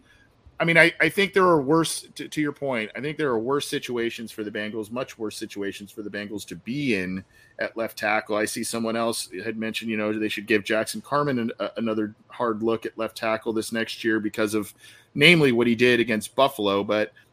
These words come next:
you look at the following game against the Chiefs and there were problems. So, I mean, uh, again, the, <laughs> y-, y-, you're, I think that the offensive line, unfortunately,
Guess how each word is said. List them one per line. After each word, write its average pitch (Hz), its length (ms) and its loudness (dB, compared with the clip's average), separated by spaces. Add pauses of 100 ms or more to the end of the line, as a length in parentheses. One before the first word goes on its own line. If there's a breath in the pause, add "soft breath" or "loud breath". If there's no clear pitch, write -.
(220)
you 135 120 0
look 147 140 6
at 131 80 -2
the - 120 -10 (100)
following 165 480 6
game 123 240 2
against 120 280 -2
the 104 60 -6
Chiefs 147 500 0
and 113 100 -4
there 113 100 0
were 113 80 -4
problems. 113 600 0
So, 131 460 2 (340 soft breath)
I 160 80 2
mean, 147 280 0 (680)
uh, 143 160 2
again, 143 640 2 (100)
the, 135 380 0 (100)
<laughs> - 20 -2
y-, 214 120 4 (960 soft breath)
y-, 151 200 -6
you're, 151 640 2 (420)
I 165 80 10
think 185 200 0
that 190 200 4
the 170 120 2
offensive 170 460 4
line, 147 400 2
unfortunately, 135 800 -4